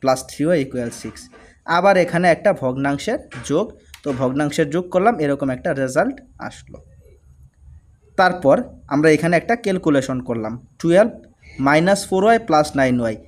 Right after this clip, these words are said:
একই চলকের মধ্যে যোগ বিয়োগ করা যায়, তো আমরা যোগ বিয়োগ করে পেলাম প্লাস ফাইভ ওয়াই। আর এখানে তিন ছিল ভাগ, ওইটাকে আমরা পক্ষান্তর করলে হয়ে যায় গুণ, তো তিন ছয় আঠারো, ছয় যেহেতু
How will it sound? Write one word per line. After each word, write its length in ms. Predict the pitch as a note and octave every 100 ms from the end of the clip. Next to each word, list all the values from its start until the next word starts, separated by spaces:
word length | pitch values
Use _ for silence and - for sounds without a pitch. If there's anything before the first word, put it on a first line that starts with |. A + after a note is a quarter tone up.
| _ _ D3
একই 340 | D#3 D3+ G#3+ B3 A#3+ -
চলকের 440 | E3+ E3 E3 D#3 D3+
মধ্যে 220 | C3+ G3 G3+ D#3+
যোগ 120 | D3 C3
বিয়োগ 180 | C3+ B2 B2
করা 140 | A#2+ D#3+
যায়, 140 | A#3+
তো 60 | D#3+ C3+
আমরা 140 | C3+ C3
যোগ 100 | C#3+ B2+
বিয়োগ 180 | C#3 C3+ B2+
করে 140 | B2 B2
পেলাম 200 | F3 D4 - _ _ _ _ _
প্লাস 200 | G#3+ G#3+ -
ফাইভ 160 | A#2 G2+
ওয়াই। 120 | - - - _ _ -
আর 60 | C3+ D#3
এখানে 220 | F#3+ G#3+ A#3+ - -
তিন 140 | G3 F3+
ছিল 140 | F#3+ G3 D3
ভাগ, 160 | C3 F#3+ D#3+
ওইটাকে 360 | C#3 D3+ D3+ C4 C4 - _ _ C3
আমরা 160 | E3 F3
পক্ষান্তর 440 | G3+ G3+ D#3+ E3 F3
করলে 160 | F3+ F3 C#3+
হয়ে 160 | C#3+ C#3+
যায় 120 | F#3+ C#3
গুণ, 140 | D3+ A#2 B2
তো 60 | B2 C#3+
তিন 120 | C3+ C3+
ছয় 200 | G#3+ - - _ C3+
আঠারো, 260 | B2+ B2 A#2+ -
ছয় 180 | D3+ C#3+
যেহেতু 260 | C#3+ D3+